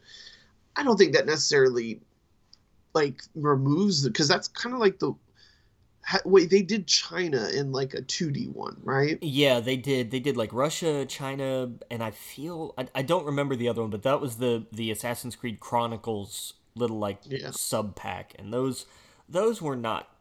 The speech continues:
Speaker 2: great, really.
Speaker 1: Right, right, right. So I could see them going to that side of the world. Uh, I think that'd be neat. I was never, I was never expecting Valhalla either, um,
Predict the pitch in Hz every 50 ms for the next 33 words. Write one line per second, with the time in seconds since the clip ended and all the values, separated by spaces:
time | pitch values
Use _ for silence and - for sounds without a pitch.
0 | _ - - 101 - 101 101 95 - - - - - - - - - _ _ _
1 | _ _ - - 95 92 - 127 - - - 113 82 85 71 - - - - _
2 | - - _ _ _ _ - _ _ _ _ _ - - - - - 381 - 440
3 | - - - 208 226 233 202 202 175 143 135 151 135 147 151 147 143 - 131 117
4 | 131 95 - - - - 117 127 127 117 110 113 113 - 123 - - 50 50 -
5 | _ - - _ _ - 135 131 101 92 78 - - 131 135 - _ _ _ _
6 | _ _ _ _ _ _ _ _ _ _ _ _ _ _ _ _ _ _ - 135
7 | 127 139 131 135 - 127 - - - - - - - - - _ - - 139 143
8 | 156 151 139 143 151 156 151 143 98 - 139 131 131 131 131 131 - - - -
9 | - 123 123 - - 113 113 123 117 110 113 127 123 123 - - - 131 131 -
10 | - - - - - _ _ _ _ - - - - - - -